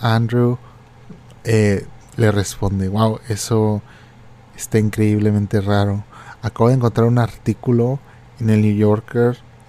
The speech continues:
de un hombre que ha estado recolectando toda esta información y tuvo un análisis,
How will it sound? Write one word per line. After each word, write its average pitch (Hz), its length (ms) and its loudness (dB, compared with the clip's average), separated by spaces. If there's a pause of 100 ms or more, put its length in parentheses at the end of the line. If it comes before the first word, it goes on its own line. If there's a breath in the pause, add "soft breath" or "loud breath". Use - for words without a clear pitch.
de 104 300 2
un 117 180 0
hombre 120 460 0
que 98 440 -2 (200)
ha - 100 -2
estado 117 460 2
recolectando 104 800 -4
toda 110 180 0
esta 120 200 -4
información 107 680 -4
y 123 80 -4
tuvo 117 240 -2
un 135 100 0
análisis, 117 760 -4